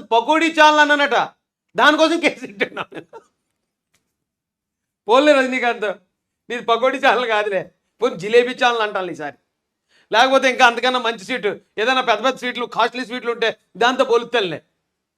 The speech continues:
పకోడీ ఛానల్ అంటే దానికి కేసా? ఆ? ఆ కాజు గ-, బర్ఫీ ఛానల్ అంటాను ఈసారి. భలే ఓళ్ళే బాబు మీరు.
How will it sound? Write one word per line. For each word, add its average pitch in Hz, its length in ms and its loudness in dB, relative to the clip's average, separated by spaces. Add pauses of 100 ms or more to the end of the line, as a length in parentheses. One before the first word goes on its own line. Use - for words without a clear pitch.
(320)
పకోడీ 320 300 2
ఛానల్ 311 240 2
అంటే 269 160 -2
దానికి 254 240 -4
కేసా? 147 420 -8 (1120)
ఆ? 277 120 -2 (840)
ఆ 214 100 2
కాజు 240 320 2
గ-, 277 320 4
బర్ఫీ 254 380 -4
ఛానల్ 214 300 -2
అంటాను 190 280 -6
ఈసారి. 156 580 -16 (1000)
భలే 151 220 -6
ఓళ్ళే 196 340 0
బాబు 196 240 2
మీరు. 165 300 -6